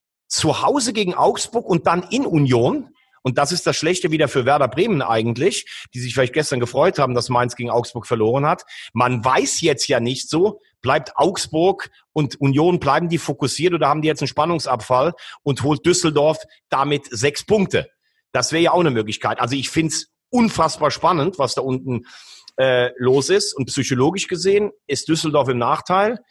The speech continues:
Werder kommt von unten. Für die wäre vielleicht psychologisch sogar eine Relegation dann ein Erfolg. Und wenn Mainz doch noch in die Relegation müsste,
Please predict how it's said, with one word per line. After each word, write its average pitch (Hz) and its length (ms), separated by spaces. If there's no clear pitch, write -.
Werder 143 380
kommt 156 280
von 139 100
unten. 180 440
Für 156 160
die 143 140
wäre 151 200
vielleicht 131 240
psychologisch 139 480
sogar 131 240
eine 131 160
Relegation 127 720
dann 131 220
ein 131 60
Erfolg. 123 520
Und 131 140
wenn 123 140
Mainz 156 340
doch 160 160
noch 165 140
in 147 80
die 139 60
Relegation 127 600
müsste, 160 580